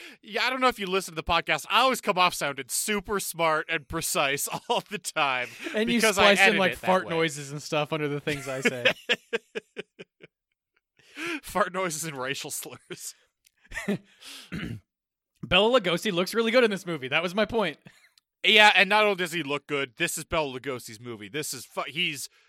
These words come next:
Speaker 1: what the, he is everything that's great about this movie. He's is so, the way he plays this character is so fucking weird, and he's so slow and deliberate with the dialogue,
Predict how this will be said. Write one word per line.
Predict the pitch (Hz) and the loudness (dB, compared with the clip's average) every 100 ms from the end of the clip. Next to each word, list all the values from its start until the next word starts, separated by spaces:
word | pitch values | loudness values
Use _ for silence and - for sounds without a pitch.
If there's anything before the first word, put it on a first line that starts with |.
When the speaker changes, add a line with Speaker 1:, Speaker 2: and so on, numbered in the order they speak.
| _ | _
Speaker 1:
what | 135 175 180 | -2 -2 -2
the, | 180 | -2
he | 220 | 2
is | 208 151 - - | 2 2 -4 2
everything | 180 156 151 | 2 2 -8
that's | 143 135 | -8 -10
great | 143 139 127 | -6 -4 -4
about | 117 113 | -6 -10
this | 107 | -14
movie. | 113 98 90 _ _ _ _ | -16 -16 -18 _ _ _ _
He's | - 143 139 - | -6 -4 -6 -10
is | 143 151 - | -8 -8 -6
so, | - 196 196 185 160 143 - | -4 2 4 6 4 0 -6
the | 160 | -6
way | 180 196 | -4 -2
he | |
plays | 170 170 165 | -4 -4 -4
this | 151 | -4
character | - 147 135 123 | -6 -6 -6 -8
is | 117 | -12
so | - 156 143 | -10 -6 -6
fucking | - - 151 - 147 107 110 | -8 -10 -10 -8 -12 -12 -12
weird, | 127 131 139 151 151 - - - | -8 -6 -6 -8 -12 -20 -20 -8
and | 131 | -6
he's | 135 123 | -4 -6
so | - 143 147 | -6 -2 -2
slow | 139 - 135 131 131 143 | -2 -6 -6 -6 -4 -4
and | 127 | -6
deliberate | 127 127 127 135 | -10 -10 -8 -8
with | 127 123 | -10 -12
the | 123 | -8
dialogue, | 123 127 131 135 139 143 | -6 -4 -4 -4 -6 -6